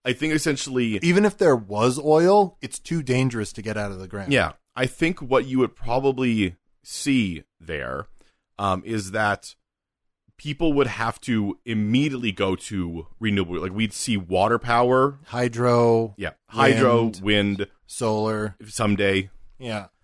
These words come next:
Speaker 1: But you would not have that in-between step where we're able to just chunk up coal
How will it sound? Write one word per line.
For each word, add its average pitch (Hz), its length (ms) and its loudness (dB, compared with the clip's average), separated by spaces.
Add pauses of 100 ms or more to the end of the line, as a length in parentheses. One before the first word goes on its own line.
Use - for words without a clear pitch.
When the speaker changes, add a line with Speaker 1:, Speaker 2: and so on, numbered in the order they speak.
Speaker 1:
But 127 120 -2
you 123 160 2
would 120 240 0
not 120 280 2
have 110 420 -2
that 107 200 -4
in-between 101 640 -6
step 117 360 0
where 104 140 2
we're 92 200 2
able 92 260 -4
to 98 120 -10
just 92 360 -8
chunk - 480 -2
up 113 240 -2
coal 87 600 0